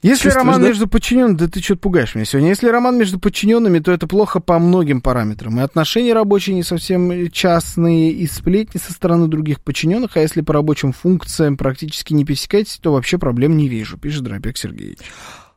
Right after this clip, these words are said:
Speaker 2: А почему должны быть сплетни со стороны других? Не все ли равно?
Speaker 1: На сплетни? Какая ты уверенная в себе.
Speaker 2: Ну, давай так. Я в этом немножко поплавала.
Speaker 1: Ага.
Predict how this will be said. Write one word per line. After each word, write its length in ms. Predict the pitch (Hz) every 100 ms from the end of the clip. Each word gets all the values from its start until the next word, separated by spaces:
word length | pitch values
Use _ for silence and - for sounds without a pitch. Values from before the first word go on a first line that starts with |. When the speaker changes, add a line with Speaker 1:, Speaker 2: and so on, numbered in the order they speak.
| _
Speaker 2:
А 140 | - -
почему 260 | 233 262
должны 220 | 240 220 214
быть 120 | 196
сплетни 280 | - 214 196
со 120 | -
стороны 300 | - 190 185
других? 460 | 175 160 170 - - - - - _ _ _ _ _ -
Не 140 | 208
все 200 | - 254
ли 60 | 233
равно? 380 | 165 151 175 240 - _ _ _ _ _ _
Speaker 1:
На 160 | 135 120
сплетни? 440 | - 160 254 -
Какая 260 | 117 127 139
ты 80 | 131
уверенная 480 | 131 139 247 226 196
в 80 |
себе. 380 | - 139 98 117 - _ _ _ _ _ _ _ _ _ _ _ _ _ _ _ -
Speaker 2:
Ну, 260 | 175 170
давай 280 | 151 156 151
так. 300 | 131 131 - _ _ _ _ _ _
Я 380 | - 175 202 247
в 140 | 240
этом 220 | 262 285 254
немножко 340 | 247 277 -
поплавала. 520 | - 277 339 233 135 -
Speaker 1:
Ага. 440 | 123 113 113 123